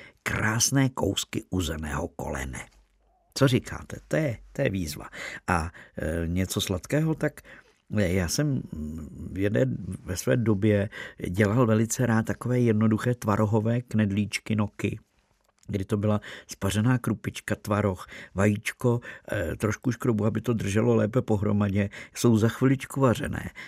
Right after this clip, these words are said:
a s takovou nějakou ovocnou omáčkou nebo jenom horkým rozmíchaný,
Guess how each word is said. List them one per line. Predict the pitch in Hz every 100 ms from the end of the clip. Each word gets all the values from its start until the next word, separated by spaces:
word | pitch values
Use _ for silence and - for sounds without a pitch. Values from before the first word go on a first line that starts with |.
| -
a | -
s | 82
takovou | - - 113 117
nějakou | 95 - 69
ovocnou | 110 98 104 - 113
omáčkou | 110 98 98 104 - - 107 104 - - -
nebo | - 98 101
jenom | 104 107 110
horkým | 92 98 87 - 104
rozmíchaný, | 107 92 107 - 101 110